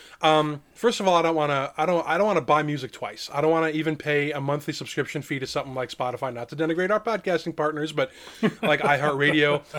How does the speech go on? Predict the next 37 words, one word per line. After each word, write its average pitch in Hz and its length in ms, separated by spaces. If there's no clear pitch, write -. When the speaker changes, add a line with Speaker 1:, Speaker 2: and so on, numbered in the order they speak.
Speaker 1:
And 156 320
so 170 320
in 165 160
order 175 180
to, 160 460
to 156 340
not, 143 440
to, 175 100
to, - 160
to 160 120
be 151 120
a 131 60
free 165 240
customer, 143 500
you 165 120
gotta 160 180
put 160 180
up 151 140
with 143 80
not 139 160
having 143 200
a - 20
lot 127 160
of 120 60
choice. 113 360
You 143 80
sort 139 240
of, 127 80
like, 127 220
whatever 131 280
shuffles 131 400
up 143 160
is 120 60
what 139 140
you 131 80
listen 165 280
to, 156 280